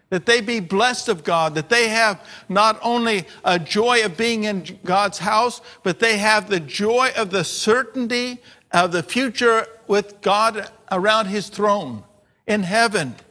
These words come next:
And so you want them to have that. They need to come under the sound of the gospel.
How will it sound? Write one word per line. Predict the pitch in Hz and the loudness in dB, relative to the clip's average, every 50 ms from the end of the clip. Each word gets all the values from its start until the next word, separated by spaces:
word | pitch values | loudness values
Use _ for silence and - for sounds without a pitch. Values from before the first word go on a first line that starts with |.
| _ _ _ _ _ - | _ _ _ _ _ -2
And | 185 185 202 190 | 0 0 0 2
so | - 247 240 226 220 190 - - - - - - | 2 4 4 4 4 0 -2 -10 -20 -18 -8 -4
you | 202 220 254 | -2 -2 0
want | 254 240 247 254 214 | 2 2 2 2 2
them | 254 247 226 | 0 -2 0
to | 214 226 202 196 180 - - 185 | 0 -2 -2 -4 -6 -12 -12 -4
have | 190 196 220 233 214 | 0 0 0 2 2
that. | 226 196 175 - - - - - _ - | 2 2 0 -2 -6 -20 -20 -20 _ -4
They | - 180 214 254 | 0 2 2 2
need | 262 262 254 240 220 | 0 -2 -4 -2 -4
to | 233 | -4
come | - - 240 247 240 220 208 | -4 -2 0 0 0 0 0
under | 220 233 214 220 | -2 0 0 -2
the | 202 196 196 | -2 -2 -4
sound | - - - 226 220 233 247 254 233 | -4 -4 -2 0 0 0 0 -2 -2
of | 226 202 | -2 -4
the | 202 | -4
gospel. | 165 156 160 170 196 190 - - - 151 127 110 - _ | -2 -2 -2 0 -2 -2 -4 -8 -10 -10 -10 -10 -12 _